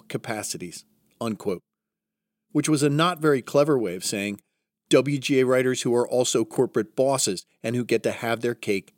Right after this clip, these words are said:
and eat it too." Because, well, cinematic immunity. But with this new contract,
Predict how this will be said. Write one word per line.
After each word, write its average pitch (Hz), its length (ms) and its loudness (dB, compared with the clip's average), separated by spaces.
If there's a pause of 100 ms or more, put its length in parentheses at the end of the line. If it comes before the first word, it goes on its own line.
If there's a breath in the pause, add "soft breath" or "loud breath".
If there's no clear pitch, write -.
(220)
and 117 140 -4
eat 98 160 -6
it - 160 -14
too." 101 240 -2 (640)
Because, 127 480 0 (100)
well, 113 360 2 (440)
cinematic 104 600 -2
immunity. 90 480 -8 (1040)
But 131 180 -2
with 214 180 -2
this 190 200 0
new 147 120 0
contract, 98 600 -6